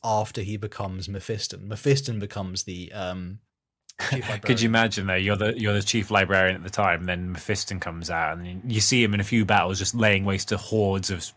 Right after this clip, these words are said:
Speaker 2: and you're like, <sighs> "He's making me look a bit small. Uh,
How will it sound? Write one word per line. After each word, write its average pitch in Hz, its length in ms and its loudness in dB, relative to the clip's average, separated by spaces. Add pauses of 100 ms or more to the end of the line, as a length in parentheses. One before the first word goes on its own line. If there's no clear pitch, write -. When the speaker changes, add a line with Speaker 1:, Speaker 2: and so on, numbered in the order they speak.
Speaker 2:
and 104 120 -2
you're 104 120 4
like, 90 220 2 (760)
<sighs> - 400 -6
"He's 113 120 -6
making 123 280 4
me 143 200 6
look 120 200 2
a 113 60 2
bit 110 240 4
small. 127 500 4 (280)
Uh, 127 260 2